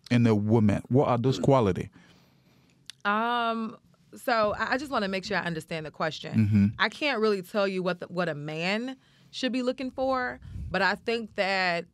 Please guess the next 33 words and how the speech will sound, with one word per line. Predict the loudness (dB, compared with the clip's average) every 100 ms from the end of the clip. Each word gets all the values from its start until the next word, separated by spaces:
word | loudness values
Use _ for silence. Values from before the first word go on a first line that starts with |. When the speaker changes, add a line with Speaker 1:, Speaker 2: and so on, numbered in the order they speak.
| _ -20 -20 _ _ -2
Speaker 2:
I | 0
don't | 0
know. | 0 0
For | 0 -2 -2
me, | -2 -2 -2
I | -2
think | -2 -4 -4 -6
when | -4 -4
a | -2
woman | 0 0 -2
is | -6 -6 -2
focused | -2 -2 -4
on | -6 -4
herself | -4
Speaker 1:
How | 2 4
are |
you | 4
positioning | 4 4 4 4 4 6
yourself | 4 2 2 2
as | 0
a, | 0 0
as | 0
a | 0
great | 4 4 4
woman | 2 0 -2
to | 0
be | 2
attractive | 2 2 0 0 -4 0
to | 0
a | 0
man? | 2 2 0 -4 -10 _ _ _ _ _ _ _ _ _
Speaker 2:
Mm-hmm. | -10 -8 -10 -14 -20 -20 _ _ _ -20
So, | -6 -2 2 2 0 -2